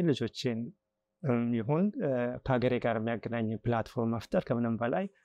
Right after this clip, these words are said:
ቫልዩ ያለው ብዬ ስለማስብ፣ እ፣ ከኢትዮጵያ ጋር የሚያገናኘኝ ለየት ያለ ቢዝነስ ሳስብ ያው ቡና ነው የተሻለ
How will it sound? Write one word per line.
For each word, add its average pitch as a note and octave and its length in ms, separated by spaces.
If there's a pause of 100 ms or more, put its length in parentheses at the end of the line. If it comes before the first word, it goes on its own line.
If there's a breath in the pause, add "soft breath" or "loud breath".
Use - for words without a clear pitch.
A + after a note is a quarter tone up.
ቫልዩ B2+ 280
ያለው A2+ 280
ብዬ A2 220
ስለማስብ፣ A#2 580 (720)
እ፣ B2 100 (1400)
ከኢትዮጵያ C3+ 440
ጋር A#2+ 140
የሚያገናኘኝ A#2 800 (640)
ለየት C3 380
ያለ A2+ 280
ቢዝነስ A2 400
ሳስብ G#3 400
ያው A#2 160
ቡና A2+ 300
ነው G2 120
የተሻለ A2 440